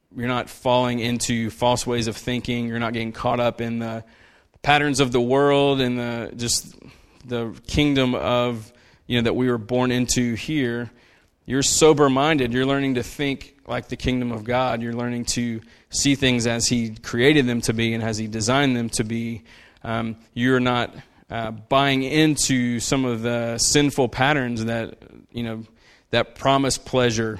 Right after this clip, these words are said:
you know, promise joy and promise all these things. You're, you're sober-minded. You're able to look at that. You're, you're able to watch a commercial that's like,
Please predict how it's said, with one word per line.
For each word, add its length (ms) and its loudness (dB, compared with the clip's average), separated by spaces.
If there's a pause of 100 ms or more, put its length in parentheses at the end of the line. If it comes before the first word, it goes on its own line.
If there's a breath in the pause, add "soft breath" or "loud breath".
(140)
you 100 -8
know, 200 -8
promise 480 -2
joy 520 -4
and 100 -10
promise 420 -4
all 140 -4
these 260 -6
things. 340 -6
You're, 320 -6 (520 soft breath)
you're 140 -2
sober-minded. 800 4
You're 140 2
able 160 4
to 120 2
look 260 4
at 120 2
that. 420 -4 (200 soft breath)
You're, 200 8
you're 220 6
able 180 8
to 120 8
watch 320 8
a 60 6
commercial 640 2
that's 260 -2
like, 340 -4